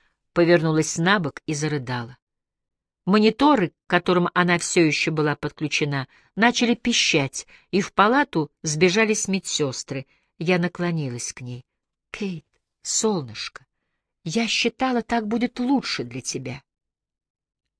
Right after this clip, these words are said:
Она не желала смотреть на меня. «Не разговаривай со мной», — тихо произнесла она. «У тебя это хорошо получается».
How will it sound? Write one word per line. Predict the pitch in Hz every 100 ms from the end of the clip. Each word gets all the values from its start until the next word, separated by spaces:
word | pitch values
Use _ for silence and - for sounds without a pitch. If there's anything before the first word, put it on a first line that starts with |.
| _ _ _ _
Она | - 180 185
не | 190
желала | 180 190 147 123
смотреть | - 123 - 120 -
на | 120
меня. | 110 110 - _ _ _ _ _ _ _ _ _ _ _ _ _
«Не | 131 131
разговаривай | 135 147 147 139 120 117
со | - 120
мной», — | 123 113
тихо | - 120 -
произнесла | - 123 117 120 - 117
она. | 117 123 - _ _ _ _ _ _ _ _ _ _ _
«У |
тебя | 120 147 147
это | 135 143
хорошо | 151 147 - 135
получается». | - 113 - - 113 123 - -